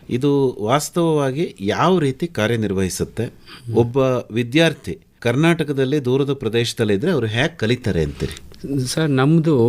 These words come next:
Speaker 2: ಬೆಂಬಲಿತ ದೂರ ಶಿಕ್ಷಣ ಮಾದರಿ. ನಾವು ಎಂದಿಗೂ ಒಂಟಿಯಾಗಿರುವುದಿಲ್ಲ. ಮೊದಲನೇದಾಗಿ ನೀವು ತಜ್ಞರು ಬರೆದ ಪುಸ್ತಕಗಳಾದ ಉತ್ತಮ ಗುಣಮಟ್ಟದ ಸ್ವಯಂ ಕಲಿಕಾ ಸಾಮಗ್ರಿ ಅಂದ್ರೆ ಸೆಲ್ಫ್ ಲರ್ನಿಂಗ್ ಮೆಟೀರಿಯಲ್,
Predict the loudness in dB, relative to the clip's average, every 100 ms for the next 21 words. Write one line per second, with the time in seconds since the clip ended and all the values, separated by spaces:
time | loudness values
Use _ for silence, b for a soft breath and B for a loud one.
0 | 4 4 2 -2 -6 -4 0 2 2 2
1 | 2 2 2 4 4 2 -2 0 2 2
2 | 0 -2 -8 -12 -20 -20 -2 2 6 6
3 | 6 6 6 6 6 4 4 4 4 2
4 | 2 2 2 2 0 0 0 2 4 4
5 | 4 2 4 4 4 2 B B -2 4
6 | 6 6 4 0 -2 -12 -2 0 2 2
7 | 4 2 2 0 -2 -2 -4 0 2 4
8 | 4 2 0 -2 -4 0 2 4 4 4
9 | 4 2 0 -2 -2 -4 b b -6 2
10 | 4 6 4 2 2 2 0 -4 -2 0
11 | 2 2 2 2 2 2 0 2 0 2
12 | 0 2 2 2 2 2 2 2